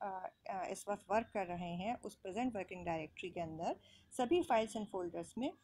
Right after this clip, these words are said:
ये command search करेगी। तो नीचे आप देख सकते हैं दो files, अ,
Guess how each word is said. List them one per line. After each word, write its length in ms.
ये 60
command 380
search 440
करेगी। 320
तो 60
नीचे 200
आप 120
देख 200
सकते 280
हैं 160
दो 180
files, 680
अ, 80